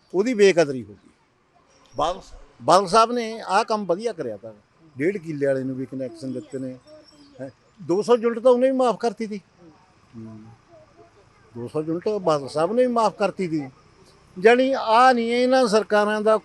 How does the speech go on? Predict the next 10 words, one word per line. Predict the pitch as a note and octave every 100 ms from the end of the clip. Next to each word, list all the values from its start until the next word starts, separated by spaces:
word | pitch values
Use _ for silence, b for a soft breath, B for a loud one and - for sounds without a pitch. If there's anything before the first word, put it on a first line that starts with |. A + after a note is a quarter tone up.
| -
ਕੋਈ | G3+ G#3+ A3+ A3+ A3 A3+ G3 -
ਇੰਨਾ, | F#3+ F#3+ F#3+ F#3+ F3+ F3+ F3 - _ - - - - - D5+ - -
ਆ | F#3
ਜਿਹੜੇ | E3 G3+ A3+ G#3+
ਸ਼ੈੱਡ | - D3+ D3+
ਪਾ | D3 E3+ D3+
ਹੋਏ | C3+ D3+ E3
ਵੇ | E3+
ਨੇ | E3+
ਆਹ, | E3 D3+ D#3